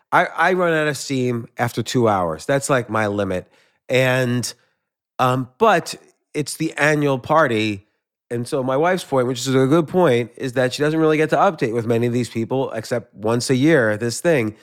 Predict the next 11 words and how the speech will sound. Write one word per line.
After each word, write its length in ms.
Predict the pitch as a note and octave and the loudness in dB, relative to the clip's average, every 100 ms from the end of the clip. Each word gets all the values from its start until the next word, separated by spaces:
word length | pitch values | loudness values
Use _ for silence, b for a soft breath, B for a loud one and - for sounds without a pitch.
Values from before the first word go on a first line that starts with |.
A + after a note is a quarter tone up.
| b b | b b
So 140 | - | -8
if 60 | A#2+ | -6
things 260 | C#3+ D3 C3 | -2 -2 2
go 160 | D3+ | 2
longer, 600 | D#3 F#3 F3+ B2+ A#2+ A#2 b b b | 4 4 4 2 2 0 b b b
she 180 | - C3 | -8 -6
thinks 240 | B2 C3 | -2 -2
it 120 | B2 A#2 | -2 -4
should, 220 | C3 F#2 | -6 -8
uh, 320 | B1 - C3 C3 | -10 -4 -2 0
allow 520 | B2+ C3+ C3+ C3 C3 | 0 2 2 2 -2